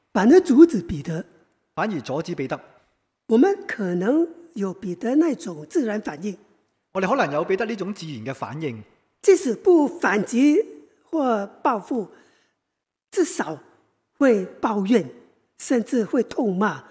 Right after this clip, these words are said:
Speaker 1: 指責對方。
Speaker 2: 就算我哋冇反擊或者報復，至少我哋都可能會抱怨、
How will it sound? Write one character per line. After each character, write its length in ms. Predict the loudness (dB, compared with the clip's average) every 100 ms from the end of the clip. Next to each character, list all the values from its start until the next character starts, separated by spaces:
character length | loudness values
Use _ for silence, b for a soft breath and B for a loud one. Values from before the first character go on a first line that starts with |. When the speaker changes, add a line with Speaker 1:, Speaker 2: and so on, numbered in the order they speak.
| b b
Speaker 1:
指 200 | -6 -4
責 180 | -4 -2
對 180 | -2
方。 240 | -2 -6 -8 _ _ _ _ _
Speaker 2:
就 80 | -4
算 160 | -4 -2
我 60 |
哋 80 | -4
冇 120 | -4 -4
反 220 | -6 -6
擊 120 | -6
或 120 | -6
者 100 | -6
報 240 | -6 -4 -4
復， 200 | -4 -8 -10 _
至 140 | -12 -10
少 160 | -4 -2
我 100 | -2
哋 80 |
都 100 | -4
可 80 | -4
能 100 | -6
會 100 | -8
抱 300 | -10 -8 -6
怨、 240 | -4 -4